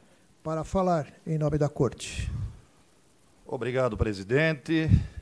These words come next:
Speaker 2: Gostaria inicialmente de cumprimentar o meu dileto amigo, Alexandre Luiz Ramos, representando o Tribunal Superior do Trabalho. Gostaria de cumprimentar também ao nosso presidente empossado,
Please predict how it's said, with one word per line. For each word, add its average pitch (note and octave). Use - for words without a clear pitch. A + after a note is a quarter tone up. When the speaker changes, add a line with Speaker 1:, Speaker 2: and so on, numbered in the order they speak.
Speaker 2:
Gostaria A2
inicialmente A#2
de G2
cumprimentar G#2
o F#2
meu F#2+
dileto A#2+
amigo, B2
Alexandre F#2
Luiz F#2
Ramos, B2
representando G2
o F2+
Tribunal F#2+
Superior F#2
do D2+
Trabalho. A#2+
Gostaria G2+
de G2
cumprimentar F#2+
também G2
ao F2
nosso F2+
presidente F#2
empossado, A2+